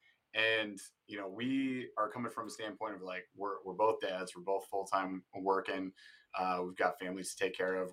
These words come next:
We get to get out once a week at best, and, uh, we haven't been fishing for decades and, and decades, but we've been learning a lot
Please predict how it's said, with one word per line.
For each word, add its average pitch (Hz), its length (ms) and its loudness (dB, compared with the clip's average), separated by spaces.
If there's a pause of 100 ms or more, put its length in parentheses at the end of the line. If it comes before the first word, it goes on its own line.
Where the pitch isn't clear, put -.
We 95 80 -8
get 98 220 -2
to 95 60 -8
get 90 160 -2
out 92 260 4 (140)
once 95 680 -6
a 90 60 -4 (100)
week 95 280 -12 (300)
at - 140 -6
best, 101 400 0 (100)
and, 90 320 -4
uh, 87 400 2
we 90 100 -6
haven't 92 260 -2
been 95 160 -6
fishing 101 420 -2
for 98 300 2 (320)
decades 117 480 8
and, 104 200 -2
and 98 240 0
decades, 139 640 4
but 101 140 2
we've 104 180 2
been 110 240 6
learning 104 360 2
a 98 80 2
lot 95 400 0